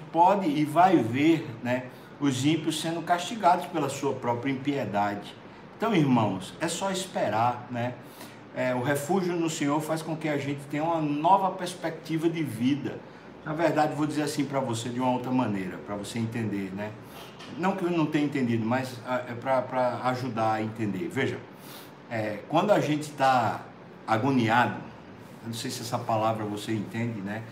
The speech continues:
Quando a gente tá angustiado, né? Quando o nosso coração tá, tá perturbado, né? Abatido, ansioso, sabe o que é que acontece? O mundo todo tá complicado,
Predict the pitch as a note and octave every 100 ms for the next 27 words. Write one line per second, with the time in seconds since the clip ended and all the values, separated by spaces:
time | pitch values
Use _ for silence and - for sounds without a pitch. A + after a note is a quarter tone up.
0 | - - D#3 D#3 D3+ D#3 D#3 D3+ D3 -
1 | B2+ A2+ B2 G2 - - G#2 A2 A#2 -
2 | - - C3+ C#3 C#3 C3 C3+ C#3 D#3 D#3+
3 | D3 C#3 - - - D3 C#3+ A#2+ - -
4 | D3 D3 C#3+ B2+ D3 C#3+ C3+ A#2 - -
5 | - D#3 - G2 A2+ C3 B2 A2+ - -
6 | - - A#2+ A#2+ - - - - - -
7 | - B2 G#2 - C#3+ C#3+ B2 F#2+ A2 B2+
8 | - - B2+ C#3 D3 C#3+ C3+ G2 G2 -
9 | - - - - - - - F#3+ D#3+ B2+
10 | D3+ C#3 - A#2 F#2+ B2 A#2 A2+ - -
11 | - - - A3+ G#3 G3+ A#3 F#3+ F3+ E3+
12 | E3 D3 C#3+ C#3+ C#3+ B2+ B2 A#2 F2+ D#2+